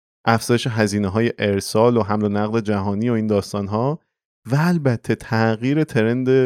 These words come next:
فشن در سطح جهان ممکنه باعث بشه که اون لباس دیگه ارزش نداشته باشه. یه توضیح کوچیک بدم این وسط.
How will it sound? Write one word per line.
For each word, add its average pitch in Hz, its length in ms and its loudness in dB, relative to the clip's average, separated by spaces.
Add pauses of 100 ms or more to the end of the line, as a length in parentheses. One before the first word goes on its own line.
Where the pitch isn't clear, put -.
(380)
فشن 117 460 -2
در 101 180 2
سطح 107 320 -2
جهان 107 500 0 (140)
ممکنه 110 420 2
باعث 113 320 6
بشه 127 160 -2
که 123 120 -2
اون 123 220 2
لباس 104 540 4 (260)
دیگه 104 240 0
ارزش 101 340 -2
نداشته 92 420 -4
باشه. - 300 -16 (920)
یه 160 60 0
توضیح 127 420 2
کوچیک - 400 -4
بدم 143 220 4
این 135 140 0
وسط. 101 420 0